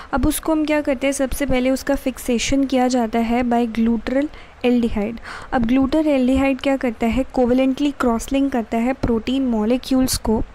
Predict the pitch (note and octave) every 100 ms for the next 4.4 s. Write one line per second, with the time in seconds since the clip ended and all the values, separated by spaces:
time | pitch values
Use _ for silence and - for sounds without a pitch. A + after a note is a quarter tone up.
0 | - - - - B3 C#4 C#4+ B3+ C#4 -
1 | C4 B3 C4+ - - C#4 C4 A#3+ A#3 B3
2 | B3+ B3 A#3+ B3 B3 A#3 - C#4 B3+ A3+
3 | - A#3+ A#3+ - G#3+ G#3+ G#3+ A3+ - A3+
4 | - A#3+ C4+